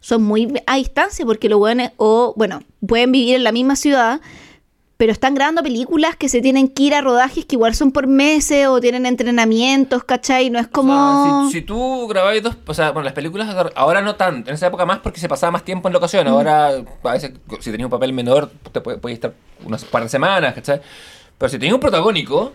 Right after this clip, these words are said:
Speaker 1: Mm.
Speaker 2: son cuatro meses fuera de casa, tres meses a veces en otro lado, eh, y si trabajáis en una serie es una temporada entera.
Speaker 1: No, pero ponte tú, igual si hacís franquicias también es brigio, o sea,
Speaker 2: Ah,
Speaker 1: yo pienso,
Speaker 2: también.
Speaker 1: ponte tú, los locos que hacían Avengers también por eso se querían salir, porque tienen que mantener cuerpos, ¿cachai? Y esa weá son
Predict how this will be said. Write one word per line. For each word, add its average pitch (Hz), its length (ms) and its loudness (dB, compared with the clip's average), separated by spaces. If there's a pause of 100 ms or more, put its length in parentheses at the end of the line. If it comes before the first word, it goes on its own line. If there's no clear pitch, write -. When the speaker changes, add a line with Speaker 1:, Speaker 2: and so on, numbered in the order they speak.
(160)
Speaker 1:
Mm. 247 380 -6
Speaker 2:
son 131 280 -6
cuatro 170 360 0
meses 190 200 0
fuera 190 200 2
de 185 60 2
casa, 190 300 0
tres 170 240 0
meses 185 440 -2
a 165 100 2
veces 160 200 0
en 156 100 -2
otro 147 160 -2
lado, 180 720 4
eh, 127 420 2
y 107 40 -8
si 120 100 -10
trabajáis 135 320 0
en 139 60 -2
una 131 120 -4
serie 147 240 0
es 156 80 -2
una 139 100 -2
temporada 117 400 0
entera. 185 500 0
Speaker 1:
No, 190 60 2
pero 175 200 2 (100)
ponte 170 220 0
tú, 247 80 2
igual 226 240 2
si 247 100 -4
hacís 240 180 -4
franquicias 247 580 -2
también 214 220 -2
es 208 80 -2
brigio, 226 300 -4
o - 20 -4
sea, 226 140 0
Speaker 2:
Ah, 214 60 2
Speaker 1:
yo 208 80 4
pienso, 220 180 0
Speaker 2:
también. 226 80 0
Speaker 1:
ponte 226 220 2
tú, 226 260 4
los 220 140 0
locos 220 320 -2
que 233 100 -2
hacían 220 320 2
Avengers 220 460 2
también 214 260 -2
por 208 140 0
eso 220 120 -2
se 220 140 0
querían 220 240 2
salir, 226 320 0
porque 233 240 0
tienen 208 260 0
que 220 120 -2
mantener 208 460 0
cuerpos, 226 640 0
¿cachai? 226 280 -2
Y 208 60 0
esa 220 160 -2
weá 208 100 2
son 214 220 -4